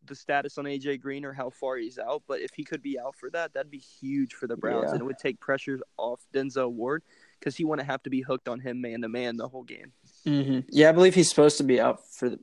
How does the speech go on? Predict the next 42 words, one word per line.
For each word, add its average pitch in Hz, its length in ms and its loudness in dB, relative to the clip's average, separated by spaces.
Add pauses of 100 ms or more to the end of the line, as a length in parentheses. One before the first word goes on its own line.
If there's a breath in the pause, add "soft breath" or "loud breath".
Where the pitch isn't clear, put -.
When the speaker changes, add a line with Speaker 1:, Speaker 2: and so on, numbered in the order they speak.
Speaker 2:
I - 60 -2
think, 190 200 -4
maybe 135 240 4
the 127 140 4
year. 135 420 6 (400 soft breath)
I - 80 -2
know 139 100 4
he's 135 120 4
getting 123 220 2
foot 131 220 2
surgery, 123 380 0
so 120 140 -2
it's - 200 -8 (140)
gotta 147 160 8
be 135 100 6
pretty 131 180 0
serious. 127 600 2 (240)
Speaker 1:
Mm-hmm. 135 320 -10
Speaker 2:
But, 143 240 8
um, 143 240 10
the 143 80 0
final 165 280 8
thing, 170 340 2
little 160 440 0
bullet 151 340 2
point 147 280 -2
I 135 120 0
have 135 180 -2
here 135 160 -2
for 139 100 -6
the 131 80 -4
Browns 131 380 -4
is: 127 120 -12
are 139 140 -2
we 143 140 0
dreaming 147 320 -6
of 143 80 -2
the 139 80 -6
playoffs, 135 720 -2
or 123 180 -2
are 127 100 0
we, 127 280 -4